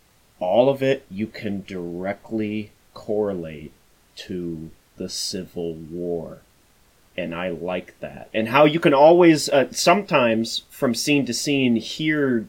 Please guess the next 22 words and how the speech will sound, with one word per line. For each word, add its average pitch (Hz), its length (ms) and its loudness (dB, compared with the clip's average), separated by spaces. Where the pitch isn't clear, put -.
like, 107 260 -2
the 113 160 -4
battle 117 400 4
off 113 240 0
in 110 80 -6
the 101 60 -6
distance, 92 720 -6
um, 87 540 -6
you 113 100 -2
know, 92 240 -2
just 104 240 -6
constantly 107 400 -6
reminding 98 560 -4
you 95 220 -6
that 87 320 -6
it's - 220 -8
happening. 90 680 -6
Kinda 113 180 -2
like 104 280 -2
how 98 420 -6
people 185 300 0
are 127 100 4